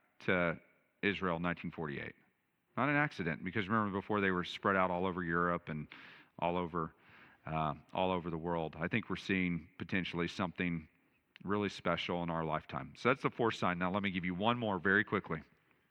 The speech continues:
One more very quickly. And that's the fifth is a final, what, what Paul calls the man of lawlessness, or what some have referred to as the Antichrist. A final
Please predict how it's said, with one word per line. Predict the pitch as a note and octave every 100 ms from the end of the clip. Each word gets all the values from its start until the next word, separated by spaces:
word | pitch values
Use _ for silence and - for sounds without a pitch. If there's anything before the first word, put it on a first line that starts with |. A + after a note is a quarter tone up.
| _ _ _ -
One | G2+ G#2+
more | A#2 F#2+
very | F#2+ G2
quickly. | - F#2 E2 D#2 - - - - -
And | G2+
that's | G#2+ G#2+ -
the |
fifth | G#2+ - C#3 - -
is | G2+ G2 F#2 -
a | G2+ F#2+
final, | - A2+ A2+ A2 G2
what, | F#2+ F#2+ - - - - -
what | G#2+ G2+
Paul | - B2 B2
calls | - B2 G#2+ G#2 -
the | G#2
man | F#2 G2+ G#2+ G#2+
of | E2+
lawlessness, | F#2+ G2 G2 G#2+ G2+ - F2+ D#2 - - -
or | G#2+ G2 F#2 - - - - -
what | G2+ G2
some | - A#2+ A2+
have | G#2 G#2+ G2
referred | F#2+ G#2 G2 -
to | G#2
as | E2+ F2 E2+
the | F2 G2 -
Antichrist. | G#2 G2+ - F#2 - F#2 D2+ - - - - - _ - - -
A | F#2 - -
final | G#2+ A2 B2